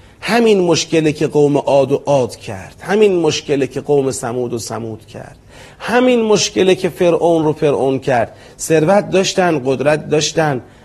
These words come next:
اما به طغیان کشید کار اونها را، چون نفهمیدن امتحانه. فکر کردن کسی هم که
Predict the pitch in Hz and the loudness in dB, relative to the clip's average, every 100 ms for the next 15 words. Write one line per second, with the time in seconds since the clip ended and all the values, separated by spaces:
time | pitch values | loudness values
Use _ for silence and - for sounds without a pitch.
0 | - 147 156 143 147 - 139 135 139 143 | -10 -4 -2 0 -2 0 -2 0 -2 -2
1 | 123 127 - 113 - 117 110 110 104 104 | -4 -8 -8 -10 -8 -6 -6 -4 -6 -8
2 | 104 95 98 170 170 196 233 233 226 202 | -10 -10 -6 -2 0 0 0 0 2 2
3 | 190 156 139 123 110 107 101 - - - | 0 -2 -4 -4 -6 -8 -10 -14 -18 -20
4 | - - 208 - 214 226 226 - - - | -18 -4 -2 0 2 2 0 -2 -2 0
5 | 208 196 170 147 156 131 | 0 2 0 0 0 -2